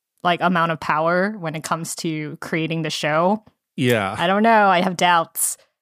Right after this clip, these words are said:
Speaker 1: Hopefully they hire, you know, more Asians onto the project. I think that will be their make or break.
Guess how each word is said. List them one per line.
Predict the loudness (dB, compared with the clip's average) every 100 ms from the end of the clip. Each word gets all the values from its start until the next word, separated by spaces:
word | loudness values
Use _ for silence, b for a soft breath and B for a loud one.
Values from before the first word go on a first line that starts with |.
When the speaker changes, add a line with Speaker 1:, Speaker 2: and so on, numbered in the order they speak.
| -4
Speaker 1:
Hopefully | 2 2 4 2
they | 2 0
hire, | 2 2 2 2 2 -2 -8 _ _ _ _ -2
you | 0
know, | 0 -2 -4 -2
more | 2 2
Asians | 4 2 2 2 2
onto | 0 0
the | -4
project. | -2 0 0 0 0
I | -2
think | -2 -2 0
that | -2 -2
will | -6 -6
be | -4 -6
their | -6 -8 -6
make | -8 -6
or | -10
break. | -8 -10 -10 -12